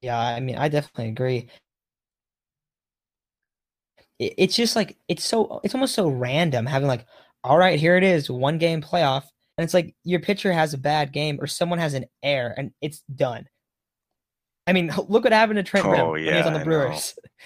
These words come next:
Speaker 1: <laughs> They're like, "Hey, you made that error. We're trading your ass."
Speaker 2: Yeah,
Speaker 1: <laughs>
Speaker 2: basically. That sucks.
Speaker 1: Yeah, that's, that's all I got today. Chase or Isaac, do you guys have anything else you wanna discuss before we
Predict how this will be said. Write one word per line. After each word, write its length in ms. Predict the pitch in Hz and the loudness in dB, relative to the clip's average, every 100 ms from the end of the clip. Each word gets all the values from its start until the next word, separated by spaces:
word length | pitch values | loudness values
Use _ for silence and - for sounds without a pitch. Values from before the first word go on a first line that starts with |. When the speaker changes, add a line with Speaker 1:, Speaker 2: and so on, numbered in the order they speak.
| - | -20
Speaker 1:
<laughs> 460 | - _ _ _ - | -20 _ _ _ -2
They're 80 | 196 | 4
like, 200 | 208 175 | 4 4
"Hey, 440 | 214 208 160 143 _ | 4 4 4 -2 _
you 160 | 175 214 | -4 0
made 180 | 214 | 2
that 120 | 202 190 | 2 2
error. 320 | 175 196 190 208 | 4 2 0 -10
We're 140 | 208 180 | -10 -6
trading 320 | 185 175 151 | 0 0 2
your 100 | 143 | -2
ass." 260 | 135 135 | -2 -4
Speaker 2:
Yeah, 360 | - 92 85 - - | -4 -2 -2 -2 -2
Speaker 1:
<laughs> 60 | |
Speaker 2:
basically. 640 | 92 87 - - 87 85 82 _ _ _ | -2 -2 -4 -6 -6 -4 -8 _ _ _
That 140 | 98 - | -4 0
sucks. 640 | - 95 82 - - - _ - _ _ _ _ _ _ _ _ _ | 0 2 0 -2 -4 -4 _ -20 _ _ _ _ _ _ _ _ _
Speaker 1:
Yeah, 200 | - 156 | -4 -2
that's, 340 | 147 147 - - - | -2 -2 -6 -8 -14
that's 380 | 147 165 226 277 | -6 -4 -4 -4
all 220 | 240 - | -4 -4
I 220 | 135 151 | -4 -4
got 360 | 180 190 208 196 | -4 -4 -4 -8
today. 680 | _ - 190 202 202 196 - _ _ - - _ _ - | _ -4 -2 0 -2 -6 -12 _ _ -20 -20 _ _ -14
Chase 400 | - 180 196 - | -4 -2 -2 -6
or 80 | 151 | -6
Isaac, 260 | 160 165 | -6 -8
do 80 | - | -8
you 40 | |
guys 160 | 160 180 | -6 -4
have 80 | 165 | -6
anything 280 | 151 151 143 | -6 -6 -6
else 200 | 139 - | -8 -8
you 80 | 143 | -6
wanna 220 | 143 135 | -6 -6
discuss 400 | 135 - 135 135 | -10 -10 -10 -10
before 260 | _ 151 | _ -8
we 300 | 143 139 135 | -6 -6 -8